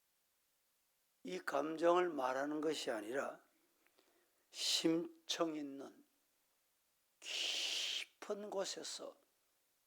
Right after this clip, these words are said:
숨김없이 다 끌어내는, 가뭄 때에 여러분,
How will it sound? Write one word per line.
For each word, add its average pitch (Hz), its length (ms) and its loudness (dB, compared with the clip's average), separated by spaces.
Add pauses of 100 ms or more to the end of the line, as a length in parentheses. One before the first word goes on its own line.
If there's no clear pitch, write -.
(420)
숨김없이 262 1120 -2
다 - 100 -12 (720)
끌어내는, 349 640 -4 (2500)
가뭄 180 440 4
때에 156 300 2
여러분, 139 460 0